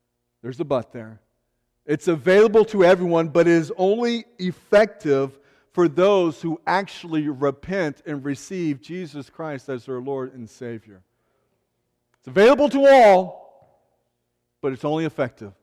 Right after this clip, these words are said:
if you will repent and receive Jesus Christ as Savior.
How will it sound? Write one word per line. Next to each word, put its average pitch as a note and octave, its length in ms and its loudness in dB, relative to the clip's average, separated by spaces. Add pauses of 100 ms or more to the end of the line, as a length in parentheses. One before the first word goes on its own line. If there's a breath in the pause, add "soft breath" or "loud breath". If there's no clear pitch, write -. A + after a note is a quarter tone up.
(520)
if C#3 180 -6
you C#3+ 120 -2
will B2+ 160 -4
repent A#2 580 -10
and A#2+ 100 -14
receive A#2 440 -14
Jesus A2+ 400 -18
Christ G2 400 -20
as F#2 120 -20
Savior. E2+ 600 -20